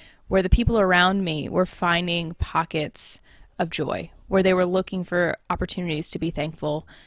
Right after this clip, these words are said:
and to show gratitude. So I'm gonna read, uh, to you from it, and I'm gonna expand a little bit about how we can all put this into practice. So if you're interested in reading, uh, the full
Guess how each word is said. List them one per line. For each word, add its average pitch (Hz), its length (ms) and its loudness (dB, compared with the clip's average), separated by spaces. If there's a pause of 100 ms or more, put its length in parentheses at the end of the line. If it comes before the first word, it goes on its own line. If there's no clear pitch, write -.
(120)
and 180 120 -4
to 175 80 -6
show 151 200 0
gratitude. 135 560 -4
So 190 260 6
I'm 208 200 6
gonna 254 160 2
read, 214 440 0 (200)
uh, 165 320 4
to - 160 -6
you 190 80 -2
from 180 260 2
it, 247 220 -2
and 190 100 0
I'm 180 120 0
gonna 180 160 0
expand 180 380 -2
a 180 60 0
little 170 220 0
bit 170 240 0 (240)
about 190 200 4
how 220 160 2
we 262 100 2
can 247 120 -2
all 214 140 2
put 190 160 -2
this 175 180 -2
into 165 180 -6
practice. - 640 -6 (1300)
So 226 160 2
if 208 100 2
you're 214 140 2
interested 254 440 -2
in 208 120 2
reading, 196 420 0
uh, 175 320 2
the 175 140 -6
full 202 580 2